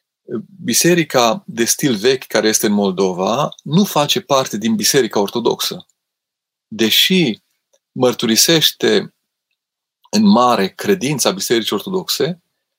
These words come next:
în momentul în care credincioșii de stil vechi au hotărât să se separe de Biserica Ortodoxă datorită calendarului, au ieșit din comuniunea Bisericii Ortodoxe. Noi nu ne putem împărtăși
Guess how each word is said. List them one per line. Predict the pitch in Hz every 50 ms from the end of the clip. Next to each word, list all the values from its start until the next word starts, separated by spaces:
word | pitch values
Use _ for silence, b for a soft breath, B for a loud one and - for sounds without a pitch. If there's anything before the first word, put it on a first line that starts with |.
| _ _
în | - 117
momentul | 117 117 135 175 180 - 160
în | 143
care | 127 - 143 135 127 120
credincioșii | - - 127 117 117 117 - 165 165 - -
de | 127 113
stil | 107 - - - 131 110 101
vechi | 110 123 110 - - - b b b b b b _ _ _ _ _ _ _
au | - 120 113
hotărât | 104 117 110 - 127 127 160
să | 160 156
se | 143 - 127
separe | - - 120 107 - 156 151 147 127 104 95 90 - - _ _ _ _ _ _ _ _ _ _ _ _ _ _ _ _
de | - 113
Biserica | 98 101 98 - - 135 123 120 113 - 117 110 104
Ortodoxă | 107 104 101 - 107 104 113 117 113 - - - 113 110 107 - - - _
datorită | - 107 113 117 113 - 113 117 131 131 - 117
calendarului, | - 120 101 104 104 98 98 98 95 90 90 90 95 98 104 123 156 180 - _ _ _ _ _ _ _ _ _ _ _ _ _ _ _ _ _ _ _ _ _ _ _ _
au | _ - 131 127
ieșit | 135 135 127 - - 196 160
din | 156 151
comuniunea | - 135 139 156 151 139
Bisericii | 127 127 - 147 135 113 -
Ortodoxe. | 113 - - 113 107 98 - - 90 80 _ _ _ _ _ _ _ _ _ _ _ _
Noi | _ 117 113 117
nu | 135 175
ne | 202 185 160
putem | - - - 135 123
împărtăși | 120 113 113 117 107 - - 117 107 - - 123 104 87 85 _